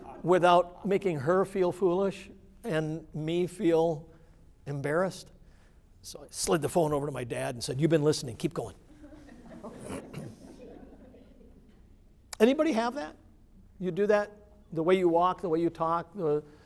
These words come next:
whatever, the way you <laughs> spend money, you remind me of your mom or your dad. I think, I think part of the image of God is we have, we have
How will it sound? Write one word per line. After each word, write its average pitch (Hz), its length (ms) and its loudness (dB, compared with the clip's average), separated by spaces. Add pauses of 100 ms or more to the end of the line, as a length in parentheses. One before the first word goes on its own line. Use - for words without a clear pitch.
(320)
whatever, 151 380 -4
the 143 80 2
way 185 120 8
you 185 80 8
<laughs> - 120 0
spend 180 260 0
money, 165 340 -2 (320)
you 175 120 4
remind 170 280 2
me 175 60 -4
of 175 60 -4
your 156 80 -2
mom 160 280 -2
or 165 40 -4
your 147 160 -4
dad. 156 160 -6 (720)
I 254 240 0
think, - 580 -4 (120)
I 240 260 -6
think - 580 -18 (1080)
part 220 200 0
of 277 80 -2
the 190 160 -2
image 190 240 -6
of 131 140 -6
God 160 320 -8
is 127 140 -6
we 185 360 -6
have, 165 360 -4
we 208 300 -6
have 170 280 -4